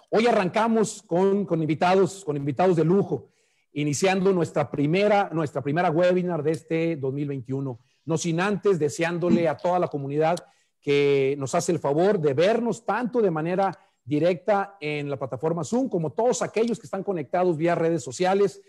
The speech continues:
Eh, muchísimas gracias por acompañarnos. Gracias, deseando que se encuentren bien en compañía de sus familias, de sus seres queridos.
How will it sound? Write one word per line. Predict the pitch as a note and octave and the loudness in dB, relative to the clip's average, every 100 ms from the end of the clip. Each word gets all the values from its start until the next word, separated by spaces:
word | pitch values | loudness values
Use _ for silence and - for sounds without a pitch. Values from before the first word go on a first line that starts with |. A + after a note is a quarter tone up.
| _ _ _ _ _ B2 | _ _ _ _ _ -4
Eh, | C3 | -2
muchísimas | C#3 D3 G3+ G#3 E3+ D3 | 0 2 0 2 0 0
gracias | E3 F3 F3+ E3 | 0 0 -2 -2
por | - C#3 | -2 -4
acompañarnos. | - C#3 C3 C#3+ F3 F#3+ G3 G3 - | -4 -6 -4 -2 0 0 0 -2 -6
Gracias, | C3 D#3 E3 - F#3+ D3+ | -6 -4 -4 -2 -2 -2
deseando | C#3 E3 E3+ - | -2 -2 -2 -4
que | B2+ | -4
se | |
encuentren | C#3 D#3 D#3 D3 C#3 | -2 -2 0 -2 0
bien | E3 F3 | 2 0
en | D3+ | -2
compañía | B2+ B2+ C#3 D3+ | -8 -8 -6 -6
de | |
sus | C3+ B2 | -8 -10
familias, | B2+ D3 E3+ E3 D#3 | -6 -2 0 0 -2
de | B2 | -4
sus | - | -4
seres | D3 - | -4 -2
queridos. | C3+ F3+ F#3 F3+ | 2 4 4 2